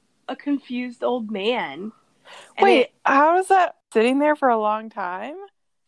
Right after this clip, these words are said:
Speaker 1: They claimed he was taking
Speaker 2: And she
Speaker 1: pictures, but she, but he said he n-, wasn't. He was just using his phone to call his son.
Speaker 2: So she took pictures of him, and that's how people know who he is?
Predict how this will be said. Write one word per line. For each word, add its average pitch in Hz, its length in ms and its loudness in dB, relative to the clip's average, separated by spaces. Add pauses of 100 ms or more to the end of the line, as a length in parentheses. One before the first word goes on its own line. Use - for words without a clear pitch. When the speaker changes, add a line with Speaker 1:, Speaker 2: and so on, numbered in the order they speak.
(540)
Speaker 1:
They 330 100 -4
claimed 339 440 -2
he 480 200 -2
was 427 140 0
taking 339 300 -6
Speaker 2:
And 247 180 -8
she 262 200 -12
Speaker 1:
pictures, 415 520 -4
but 285 120 -6 (140)
she, 294 420 -12 (260)
but 269 300 -4 (500)
he 302 260 -8
said 320 240 -8
he 285 140 -12
n-, 226 280 -12
wasn't. 202 380 -12
He 294 80 -8
was 240 100 -10
just 226 200 -14
using 220 260 -10
his 214 160 -10
phone 214 260 -10
to 208 80 -12
call 202 200 -12
his 202 220 -12
son. 202 520 -10 (120)
Speaker 2:
So 254 260 -2
she 247 360 -10
took 226 240 -12
pictures 214 340 -10
of 202 120 -8
him, 190 340 -8
and 233 120 -6
that's 190 180 -6
how 196 100 -6
people 196 300 -10
know 180 260 -10
who 180 100 -12
he 170 120 -8
is? 185 300 -6